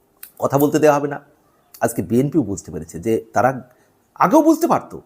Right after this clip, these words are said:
কিন্তু এখন যেহেতু বিএনপির বিরুদ্ধে বলছে, এখন বলছে, "কেন ধর্মীয় স্টেজে রাজনীতি?" এখন জনগণও আপনারা বুঝতে পারছেন যে এদের উদ্দেশ্য কী।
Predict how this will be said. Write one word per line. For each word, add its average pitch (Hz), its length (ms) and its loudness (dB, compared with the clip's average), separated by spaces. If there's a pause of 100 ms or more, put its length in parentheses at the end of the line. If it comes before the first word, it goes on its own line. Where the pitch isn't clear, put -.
(560)
কিন্তু 117 160 -2
এখন 147 180 0
যেহেতু 165 200 -2
বিএনপির 160 360 2
বিরুদ্ধে 190 240 0
বলছে, 226 260 2
এখন 151 220 -2
বলছে, 147 340 0 (300)
"কেন 143 180 0 (600)
ধর্মীয় 143 280 2
স্টেজে 120 300 -2
রাজনীতি?" 76 480 -10 (1160)
এখন 160 180 2
জনগণও 160 420 2
আপনারা 175 260 0
বুঝতে 156 240 -6
পারছেন 165 320 -10 (720)
যে 190 120 6
এদের 220 140 6
উদ্দেশ্য 226 640 0
কী। 214 320 -8